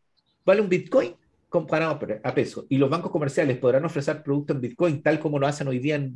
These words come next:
dólares y euros?" Esa fue la pregunta que hizo este colega, que voy a tratar de averiguar el nombre, que lo encontré muy brillante, él se dedica a esta área, porque tenemos un, un problema legal en Chile, a pesar que el Banco Central dio su respuesta, pero un problema legal y un problema a nivel de consumidores.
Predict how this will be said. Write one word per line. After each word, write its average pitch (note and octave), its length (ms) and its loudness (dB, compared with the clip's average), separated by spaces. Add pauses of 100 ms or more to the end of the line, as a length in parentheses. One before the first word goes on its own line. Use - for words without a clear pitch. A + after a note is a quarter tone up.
dólares D#3+ 320 4
y D#3 80 4
euros?" G3+ 400 2
Esa D3+ 200 -4
fue D#3+ 100 2
la C#3+ 80 0
pregunta B2+ 320 -6
que - 80 -12
hizo G#2 160 -14
este G2+ 160 -14
colega, D2 300 -16 (600)
que - 80 -4
voy B2+ 140 2
a A#2+ 60 -2
tratar B2 220 2
de A#2+ 280 2
averiguar A2 340 2
el A2 140 -4
nombre, D3+ 380 -4 (720)
que A#2+ 100 0
lo A#2+ 80 2
encontré B2+ 520 -2
muy A#2+ 280 0
brillante, D3+ 340 2
él A#2 80 0
se - 80 0
dedica A2+ 220 0
a C3+ 40 -2
esta C#3+ 240 -2
área, G#2+ 220 -6 (420)
porque B2+ 220 0
tenemos D3 540 -2
un, C#3 360 -2
un A#2+ 240 -6
problema C3+ 440 2
legal C3+ 260 2
en A#3 120 -2
Chile, A2 360 -4 (680)
a B2 120 2
pesar C3+ 240 2
que D3 60 -2
el C#3 40 2
Banco C3+ 160 -2
Central A#2 260 -6
dio B2 100 -4
su D#3 120 -2
respuesta, B2+ 380 -4
pero A#2 120 -2
un G#2+ 40 -10
problema A#2 240 -2
legal C3 320 0 (240)
y B2 80 -2
un A#2+ 60 -2
problema C#3 220 2
a D3+ 40 4
nivel C3+ 200 2
de C3 80 0
consumidores. A#2+ 560 0